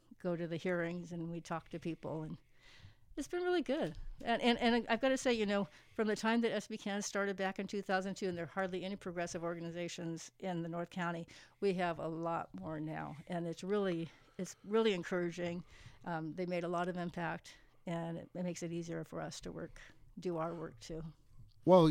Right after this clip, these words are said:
Speaker 2: yeah, you and I have seen a lot of change, uh, and, and I am seeing that as well, that, that, and I'm interviewing a lot of these groups, and there's, there's a growing infrastructure of nonprofit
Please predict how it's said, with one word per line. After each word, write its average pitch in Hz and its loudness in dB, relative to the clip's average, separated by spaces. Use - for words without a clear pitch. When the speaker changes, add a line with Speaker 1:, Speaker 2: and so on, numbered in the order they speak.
Speaker 2:
yeah, 165 2
you 156 12
and 156 12
I 160 12
have 135 8
seen 160 10
a 147 10
lot 139 10
of 135 6
change, 160 4
uh, 127 0
and, 135 0
and 147 4
I 156 6
am 190 10
seeing 147 4
that 139 4
as 135 0
well, 160 8
that, 120 0
that, 131 0
and 147 4
I'm 170 8
interviewing 151 8
a 127 0
lot 135 2
of 147 0
these 131 0
groups, - -4
and 135 0
there's, 135 0
there's 143 2
a 135 4
growing 147 6
infrastructure 151 2
of 131 0
nonprofit 131 2